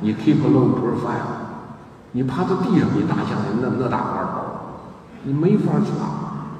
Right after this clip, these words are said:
所以今天我很多人讲了，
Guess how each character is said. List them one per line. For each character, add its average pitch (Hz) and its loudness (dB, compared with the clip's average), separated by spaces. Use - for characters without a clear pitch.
所 117 -2
以 107 0
今 135 4
天 131 2
我 131 8
很 - 0
多 - -2
人 - -2
讲 - -4
了， - -6